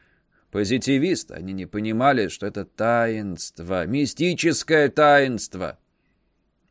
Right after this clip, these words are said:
После хорошей женщины себя другим человеком чувствуешь. Лёгкость такая. Розанов не дошёл диалектически, что христианство — это преодоление зоологичности пола,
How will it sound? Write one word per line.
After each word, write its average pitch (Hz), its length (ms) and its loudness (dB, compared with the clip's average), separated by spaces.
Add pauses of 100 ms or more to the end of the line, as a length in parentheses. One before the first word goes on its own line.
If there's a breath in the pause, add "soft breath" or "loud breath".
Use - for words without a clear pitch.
После 101 520 0 (680)
хорошей 123 540 2
женщины 110 580 0
себя 104 320 -2
другим 107 400 -2
человеком 104 640 -2
чувствуешь. - 720 -14
Лёгкость 202 960 -4
такая. 185 1200 -10 (720)
Розанов 147 720 2
не 143 140 0
дошёл 160 400 2
диалектически, 175 1120 0
что 135 240 0
христианство — 165 720 2
это 139 120 -4
преодоление 143 680 2
зоологичности 131 880 0
пола, 123 480 4